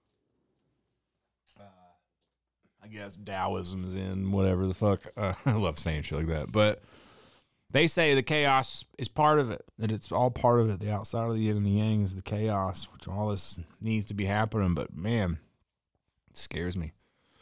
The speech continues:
I mean, I saw a fucking thing of a robot that tattoos now,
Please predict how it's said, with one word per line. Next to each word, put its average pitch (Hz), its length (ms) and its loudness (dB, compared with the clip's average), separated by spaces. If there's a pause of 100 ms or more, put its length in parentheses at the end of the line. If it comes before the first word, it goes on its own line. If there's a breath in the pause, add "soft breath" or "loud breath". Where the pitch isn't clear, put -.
(1200 loud breath)
I 120 60 -2
mean, 139 100 4
I 160 80 4
saw 190 280 6
a 175 40 4
fucking 170 320 2
thing 156 320 4
of 120 100 4
a 117 100 6
robot 127 680 6 (1400 loud breath)
that 110 220 0
tattoos 117 880 0 (560)
now, 90 400 2